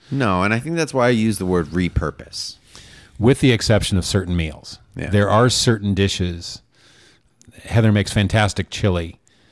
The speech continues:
Speaker 2: and chili a week later is, is probably better
Speaker 1: <laughs> Oh, for sure.
Speaker 2: than the first day.
Speaker 1: Yeah.
Speaker 2: Uh, for my birthday recently, she made chicken enchiladas, and she makes incredible chicken enchiladas.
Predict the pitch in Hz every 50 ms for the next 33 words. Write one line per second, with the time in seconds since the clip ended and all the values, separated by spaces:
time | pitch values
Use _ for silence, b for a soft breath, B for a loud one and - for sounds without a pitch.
0 | b b b b b b b - 110 98 95 95 92 92 90 90 98 - _ -
1 | - - - - - _ - - - 151 151 135 113 101 92 92 107 104 - 107
2 | 104 101 95 90 87 87 85 82 78 - - - - - _ _ - - _ -
3 | - 113 95 82 - - - 123 120 113 104 95 87 95 90 80 85 78 - -
4 | - _ _ _ - - - - - - - - - - - - - - - -
5 | - - 87 95 110 95 - - _ - 107 98 92 95 - - 101 87 82 -
6 | - 98 90 92 92 - - _ - 78 80 80 73 76 85 95 98 95 92 90
7 | 87 90 - - 98 95 95 95 95 95 117 123 117 - 131 113 107 110 107 101
8 | - 117 107 101 101 101 92 92 87 - _ b b b b b b b - -
9 | - - 110 95 95 95 90 - - 110 - 107 98 95 90 - 104 90 87 85
10 | 82 82 80 - 92 87 - - 101 95 90 - - 90 82 - - - - -
11 | - 92 92 92 92 90 80 85 78 - - - - - - 90 85 85 82 -
12 | 92 85 85 87 90 92 92 - -